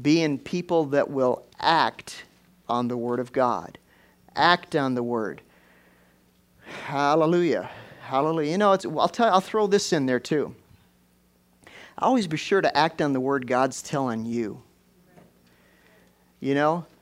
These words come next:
uh, I'll be honest with you. I'll be real with you. It won't always work when you just try to. Sometimes you can tag along, but it won't always work by acting on something that God said to somebody else. Okay?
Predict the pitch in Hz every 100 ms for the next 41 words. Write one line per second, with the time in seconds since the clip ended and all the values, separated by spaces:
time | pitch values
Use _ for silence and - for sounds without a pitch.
0 | _ _ _ - 139 135 131 - - _
1 | _ _ _ _ - 113 - 151 156 165
2 | 185 190 170 - - - - - - _
3 | _ _ - - 127 147 165 170 190 180
4 | 151 120 - - - _ - _ - 135
5 | 156 175 170 160 135 135 147 139 127 120
6 | 127 127 - - 143 131 - - 233 202
7 | 160 135 135 123 156 131 123 127 117 110
8 | 120 _ _ _ _ - 135 139 135 175
9 | 170 170 151 131 120 120 117 - 208 143
10 | 117 127 123 127 120 110 - 139 92 113
11 | - 117 - 120 110 - 117 101 - 110
12 | 107 110 101 76 - - - - _ _
13 | _ - 110 131 123 147